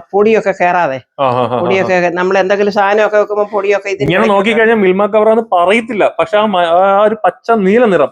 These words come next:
Speaker 2: നീല നിറം അതിന്റെ ഇടയ്ക്ക് വെള്ള നിറം കൂടെ ഇറച്ചി വയ്ക്കുമ്പോ നമുക്ക്
Speaker 1: ചേമ്പ്
Speaker 2: ഒട്ടും
Speaker 1: അതിന്റെ
Speaker 2: മനസ്സിലാവത്തില്ല.
Speaker 1: ഒരു നല്ലൊരു ചേർച്ചയില്ലേ?
Speaker 2: ചേർച്ചയുണ്ട്.
Speaker 1: ആ,
Speaker 2: അതുപോലെ
Speaker 1: അതിലേക്ക്
Speaker 2: എഴുത്തും
Speaker 1: നമ്മൾ
Speaker 2: വലുതായിട്ട്
Speaker 1: വെക്കണം.
Speaker 2: മനസ്സിലാവത്തില്ല അതിനകത്തുള്ള.
Speaker 1: ആ.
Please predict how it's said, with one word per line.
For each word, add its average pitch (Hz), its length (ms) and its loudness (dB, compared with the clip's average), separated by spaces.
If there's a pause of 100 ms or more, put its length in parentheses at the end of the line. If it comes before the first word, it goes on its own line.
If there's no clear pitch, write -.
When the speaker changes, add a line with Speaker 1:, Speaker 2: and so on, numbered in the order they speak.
Speaker 2:
നീല 175 200 -2
നിറം 208 320 0 (200)
അതിന്റെ 175 180 -2
ഇടയ്ക്ക് 185 220 0
വെള്ള 190 380 4
നിറം 190 200 2
കൂടെ 190 140 2
ഇറച്ചി 180 320 0
വയ്ക്കുമ്പോ 202 300 -4
നമുക്ക് 202 120 -4
Speaker 1:
ചേമ്പ് 202 120 -4
Speaker 2:
ഒട്ടും 190 180 -2
Speaker 1:
അതിന്റെ 190 180 -2
Speaker 2:
മനസ്സിലാവത്തില്ല. 185 420 -2
Speaker 1:
ഒരു 185 100 -6
നല്ലൊരു 190 360 -8
ചേർച്ചയില്ലേ? 180 680 -6
Speaker 2:
ചേർച്ചയുണ്ട്. 180 480 2
Speaker 1:
ആ, 160 260 -8
Speaker 2:
അതുപോലെ 151 320 0
Speaker 1:
അതിലേക്ക് 190 280 2
Speaker 2:
എഴുത്തും 262 180 -2
Speaker 1:
നമ്മൾ 233 120 2
Speaker 2:
വലുതായിട്ട് 214 220 0
Speaker 1:
വെക്കണം. 190 140 0
Speaker 2:
മനസ്സിലാവത്തില്ല 185 480 0
അതിനകത്തുള്ള. 160 340 0
Speaker 1:
ആ. 151 180 -6